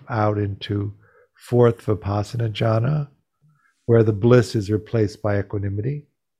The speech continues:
And if that happens, you have to re-incline the mind toward loving kindness so that you stay, uh, not in perfect balance, but actually inclining toward the mind state.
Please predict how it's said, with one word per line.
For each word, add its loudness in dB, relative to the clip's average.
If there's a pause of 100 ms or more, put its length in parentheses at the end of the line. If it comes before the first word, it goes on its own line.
(1200)
And -6
if -10
that -2
happens, -4
you 0
have 0
to -6
re-incline -2
the -6
mind -4
toward -6
loving -2
kindness -6
so -10
that -8
you -2
stay, 2 (640)
uh, 0
not -2
in -6
perfect -6
balance, -4
but -8
actually -6
inclining -6
toward -10
the -10
mind -8
state. -16